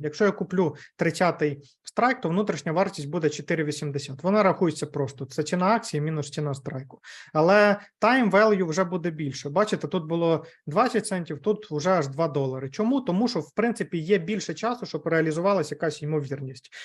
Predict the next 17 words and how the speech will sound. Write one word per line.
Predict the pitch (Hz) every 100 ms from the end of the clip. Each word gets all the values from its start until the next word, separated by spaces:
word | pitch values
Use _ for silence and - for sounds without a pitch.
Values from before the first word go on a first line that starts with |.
| -
Як | 196 226
в |
звичайній | 185 196 196 180 160
страховці. | 175 - 139 123 139
Чим | - 202
на | 202
довший | 220 214 180
термін | 196 180 175 160
ми, | 170 147 139 _ _ _
е, | 156 147
продаємо | 147 175 175 175 165 151
чи | 143
купуємо | - 156 185 175
страховку, | 165 208 208 277 - 156
тим | 208
фактично | 196 175 220 208 160
ціна | 147 170 190 170